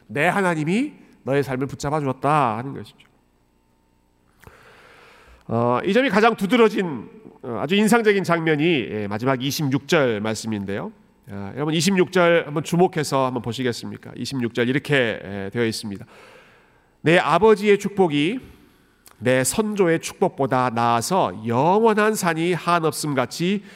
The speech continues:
이 축복이 요셉의 머리로 돌아오며." 어, 여러분, 꼼꼼히 이 말씀을 좀 주목해 보시면 좋겠어요.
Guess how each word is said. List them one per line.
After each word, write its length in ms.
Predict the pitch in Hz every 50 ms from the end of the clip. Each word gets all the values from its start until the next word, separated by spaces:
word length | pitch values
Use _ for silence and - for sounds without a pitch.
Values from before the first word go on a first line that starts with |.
| - - -
이 220 | 123 135 143 139
축복이 760 | - - - - - - - 196 180 160 160 160 160 151 120
요셉의 360 | 127 131 131 110 135 131 131
머리로 640 | 123 113 113 120 120 127 143 165 180 185 175 - - - - _ _ _
돌아오며." 960 | - 110 113 117 120 113 107 107 113 113 123 127 123 113 107 98 90 87 90 - - _ _ _ _ _ _ _ _ _ _ _ _ _ _ _ _ - - - - - - - - - -
어, 200 | - 110 110 104 101
여러분, 160 | - 131 135
꼼꼼히 520 | - 180 254 214 262 240 226 226 220 196
이 80 | 170 170
말씀을 640 | 175 165 156 - 175 165 165 165 165 165 165 160 - 123 123
좀 100 | 147 139
주목해 380 | - - 170 175 180 170 170 156
보시면 320 | 147 127 107 123 123 113
좋겠어요. 500 | 117 120 - 120 104 - 110 107 165 262